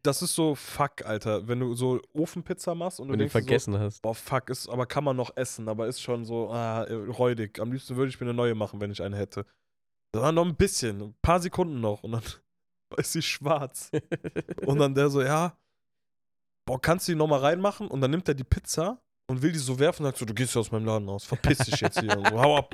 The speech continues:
Speaker 1: <laughs> Und lässt die Pizza noch so fallen, weil die so heiß ist, weil die mit den Händen angefasst hat. Und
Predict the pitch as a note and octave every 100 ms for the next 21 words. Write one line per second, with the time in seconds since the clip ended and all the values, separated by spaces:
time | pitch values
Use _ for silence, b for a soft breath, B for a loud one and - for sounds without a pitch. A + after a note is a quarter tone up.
0 | C3+ G3 F#3+ D#3+ - - - - - _
1 | B B B B B D3 D#3 D#3 F3 D#3
2 | - F#3+ D3 C#3 - - D#3 C3 A#2+ A2+
3 | A2 C#3+ - - A#2 A#2 C3+ C3 C3+ E3
4 | - B2+ E3 F3+ C#3+ E3 E3 F3 - -
5 | E3+